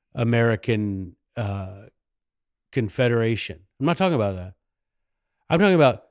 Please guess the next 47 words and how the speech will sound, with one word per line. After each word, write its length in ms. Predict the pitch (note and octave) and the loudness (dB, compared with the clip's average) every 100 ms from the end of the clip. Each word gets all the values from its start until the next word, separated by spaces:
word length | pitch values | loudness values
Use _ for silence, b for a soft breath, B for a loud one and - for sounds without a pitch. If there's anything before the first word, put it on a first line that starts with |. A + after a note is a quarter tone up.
| - A2 | -16 -2
do 180 | B2 D3+ | 2 4
what 120 | E3+ | 4
I 120 | E3+ | 4
did. 220 | C#3 G#2+ - _ _ _ _ - | 2 -2 -4 _ _ _ _ -12
You 80 | |
claim 400 | A2+ - A#2+ C3+ | -10 -2 2 2
to 60 | D#3+ | 2
like 220 | E3+ F3 | 2 0
the 80 | - | -4
Federalist, 360 | C#3 C#3 A#2 - | -2 0 0 -6
but 120 | F#2+ | -10
you 120 | G2+ | -12
claim 320 | - C3 D3 | -6 -2 0
to 60 | E3 | 2
love, 180 | D#3 C3 | 2 2
I'm 220 | G#2+ E3 | 2 2
gonna 120 | E3 | -2
quote 340 | - - E3 - | -4 0 0 0
Madison 440 | E3 G3 E3+ G3 | -2 -2 -2 -4
in 40 | G#3 | -4
the 100 | F#3+ - | -4 0
Federalist 440 | A3 F#3+ E3 - | 0 2 -2 2
paper. 240 | E3+ D3 _ _ _ _ _ | 2 0 _ _ _ _ _
Come 180 | - D#3 | -10 -8
on, 80 | C#2+ - | -8 -16
man. 60 | _ _ | _ _
Come 180 | - D3 | -8 -6
on. 100 | D#2+ - _ _ _ - | -6 -14 _ _ _ -4
Do 120 | G2 | 2
yourselves 380 | D#3 F#3 G3+ G3+ | 2 4 2 0
a 40 | |
solid. 360 | G3 A#2 G2 G#2 - _ | 0 0 0 -4 -10 _
Go 120 | B2+ | 2
to 80 | D3 | 2
the 160 | F#3 D#3+ | 4 2
index. 420 | A2+ G#2 G#2+ - - _ _ | 2 0 -4 -8 -20 _ _
Pick 200 | D3 - | -2 4
out 160 | D#3+ | 4
one 160 | C3+ D3+ | 4 2
of 60 | F3+ | 4
those 240 | F#3+ D#3 | 2 2
names 300 | D3 B2+ A2+ | 2 2 2
I 100 | A#2 | 0
just, 240 | A2 G#2+ | -2 -4
uh, 80 | A2+ - _ _ _ - F#2+ | -6 -6 _ _ _ -20 -8
Google 440 | G2 D3+ F3 F#3 F#3+ | 2 4 6 4 4
it 260 | G#3 E3+ | 2 -2